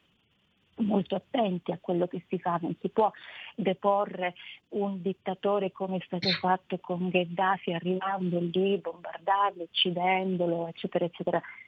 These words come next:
È, è evidente che non si può fare questo, ammesso che questo poi sia anche giusto farlo, comunque.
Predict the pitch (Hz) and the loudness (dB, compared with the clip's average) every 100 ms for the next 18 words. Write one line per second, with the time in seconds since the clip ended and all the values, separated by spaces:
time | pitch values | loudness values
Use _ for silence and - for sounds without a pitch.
0 | _ - 165 202 185 185 185 226 190 170 | _ -4 0 2 4 4 4 4 2 -6
1 | - - 175 170 - 175 170 170 - 165 | -12 -14 -12 -12 -12 -12 -8 -8 -8 -12
2 | 165 165 - 165 160 _ - 160 - - | -10 -10 -6 -6 -8 _ -12 -12 -12 -12
3 | - 190 196 196 196 180 - 202 180 170 | -2 2 2 2 -2 -2 0 -2 -2 -2
4 | 180 175 170 175 180 165 202 - - 160 | -2 0 -2 0 0 0 -2 -4 -8 0
5 | 170 156 156 165 - 190 165 - - | 0 0 -6 -2 2 2 0 -6 -8